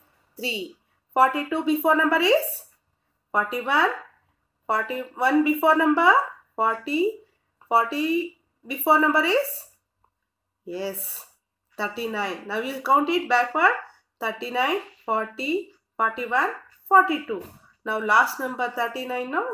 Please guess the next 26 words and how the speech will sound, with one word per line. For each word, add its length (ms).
You 100
should 220
write 200
here 220
thirty-nine. 760
Once 240
you 100
check 300
it, 240
backward 640
counting 420
only. 400
Here 320
we 60
are 120
writing 380
backward. 460
If 160
you 80
are 100
counting 460
like 180
this 180
means 280
you 160
can 160